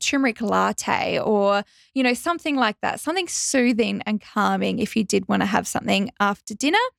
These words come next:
But just make sure you're still giving yourself a bit of a window before you go to bed so that can kind of digest and you can process that energy. This leads on to my next point, which is having soothing foods in the evening.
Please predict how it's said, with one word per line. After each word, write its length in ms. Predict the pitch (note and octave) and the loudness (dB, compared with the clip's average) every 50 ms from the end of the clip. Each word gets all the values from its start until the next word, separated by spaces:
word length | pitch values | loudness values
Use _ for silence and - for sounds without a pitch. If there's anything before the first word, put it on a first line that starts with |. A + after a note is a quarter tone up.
| _ - | _ -8
But 120 | - B3 | -8 -6
just 200 | - D#4 D#4 - | -4 -6 -6 -4
make 200 | - C4+ B3 A3+ | -2 -2 -2 -2
sure 160 | - - A#3+ A3 | -2 -2 -2 -2
you're 100 | G3+ A3+ | -2 -4
still 240 | - - - G#3+ | -4 -2 -2 -2
giving 300 | G#3 - A#3 G#3 A3 G3+ | -2 -2 -4 -2 -2 -2
yourself 340 | G3+ G#3+ - - F#3 F#3 - | -2 -4 -2 -2 -2 -2 -2
a 60 | G3 | -4
bit 100 | G3 G3 | -4 -2
of 80 | F#3+ F#3 | -2 -2
a 80 | G3+ F#3+ | -2 -2
window 480 | F#3 G3 F#3 F#3+ F#3 F#3 F#3 F3+ F3+ | 0 0 0 0 2 2 2 2 2
before 320 | F#3 - G#3 - - G3 F#3 | 0 -2 -4 -2 0 2 2
you 140 | F#3 F#3+ | 2 0
go 160 | F#3 G3 F#3 F#3 | 0 0 -2 -2
to 80 | - | -2
bed 320 | - - A#3+ A#3+ A#3+ G#3+ - _ _ _ _ | 0 0 2 2 0 -2 -6 _ _ _ _
so 160 | - - A3+ F#3 | -8 -6 -4 -2
that 180 | F3+ - - | -2 -2 -4
can 160 | _ - G#3+ | _ -16 -18
kind 220 | - - A3+ G3 - | -12 -8 -8 -6 -6
of 120 | F#3+ F#3 | -8 -8
digest 520 | - A3 F#3+ - - - - F#3 - - - | -4 -4 -4 -4 -4 -4 -6 -6 -6 -4 -4
and 100 | G3+ F#3+ | -2 -2
you 80 | G3 | -2
can 160 | - - G3 | -2 -2 -2
process 480 | F#3+ - - - G3+ - - - G#3 - | -2 -2 -2 -4 -4 -2 -2 -2 -2 -2
that 180 | - A3 - - | 0 0 0 0
energy. 500 | - - - - F#3+ - - - D#3+ G#3+ - _ _ _ _ _ _ _ _ _ _ _ - | 0 0 -2 -2 -2 0 0 0 0 0 -4 _ _ _ _ _ _ _ _ _ _ _ -8
This 200 | C#4 C4 - - | -8 -8 -6 -4
leads 180 | A3 G#3 G#3 A3 | -6 -6 -4 -4
on 120 | G#3 A3 | -4 -4
to 120 | - - C#4 | -2 0 2
my 180 | C4 B3+ C4+ | 2 4 4
next 340 | B3+ C4 C4 - - - - | 2 2 0 -2 -6 -16 -12
point, 420 | - - D#4+ D#4+ A#4+ C5+ C5 - - - | -6 -2 2 2 2 2 0 -2 -4 -2
which 380 | C4+ B3+ C#4+ D4 D4 - - - | 0 0 0 0 0 -2 -4 -2
is 300 | - C#4+ C#4 D4 C#4 - - | 0 0 2 0 0 -2 -6
having 560 | - - - - C4+ C#4 D4 F4+ G4 G#4 - - | -10 -8 -4 -2 -2 0 0 -2 -2 -4 -8 -8
soothing 540 | - - - - A#3+ A#3 B3 A3 B3+ B3 B3+ | -8 -6 -2 0 0 2 2 2 2 2 2
foods 560 | A#3+ - - - G#3+ G#3 G3+ G#3 G#3+ G3 - - | 2 0 0 0 2 2 2 0 -2 -4 -8 -6
in 180 | - A3 G#3+ G3+ | -4 -2 -2 0
the 140 | G3+ F#3 - | -2 -2 0
evening. 640 | - G#3+ G3+ G#3+ G#3 - G#3 D#3+ - - - A#3 | 0 2 2 2 0 0 0 0 -2 -2 -6 -8